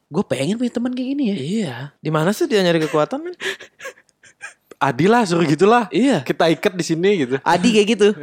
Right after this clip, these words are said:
Speaker 3: <laughs>
Speaker 1: Almighty Dollar. Kaya gua, Pak.
Speaker 3: Banget. Kita podcast tuh beli barang bagus semua.
Speaker 1: Iya, Pak.
Speaker 3: Iya.
Speaker 1: Kita
Speaker 3: Beli
Speaker 1: minta,
Speaker 3: tanah.
Speaker 1: "Bro, bagi duit dong." "Ah, gampang." Cing, cing, cing, cing, cing, gitu.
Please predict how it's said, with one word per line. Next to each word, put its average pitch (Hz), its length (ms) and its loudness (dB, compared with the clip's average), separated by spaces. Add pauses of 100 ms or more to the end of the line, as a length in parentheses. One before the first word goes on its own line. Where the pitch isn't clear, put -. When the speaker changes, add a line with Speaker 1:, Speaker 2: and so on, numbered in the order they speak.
Speaker 3:
<laughs> - 180 -20
Speaker 1:
Almighty 202 320 2
Dollar. 180 460 4 (160)
Kaya 254 400 2
gua, 147 180 2
Pak. - 240 -8
Speaker 3:
Banget. 135 520 0 (500)
Kita 165 220 -2
podcast 151 500 -2
tuh 185 100 2
beli 143 200 0
barang 123 360 -2
bagus 120 320 -2
semua. 143 640 -4
Speaker 1:
Iya, 151 400 4
Pak. 101 120 -10 (200)
Speaker 3:
Iya. 190 100 -12
Speaker 1:
Kita 190 160 2
Speaker 3:
Beli 196 80 0
Speaker 1:
minta, 135 160 2
Speaker 3:
tanah. 147 540 0
Speaker 1:
"Bro, 170 200 2
bagi 135 160 -2
duit 135 140 -4
dong." 180 240 -4
"Ah, - 160 -4
gampang." 143 720 -2
Cing, - 160 -16
cing, 311 160 -2
cing, 302 80 -2
cing, 294 240 -4
cing, 320 320 0
gitu. 196 200 0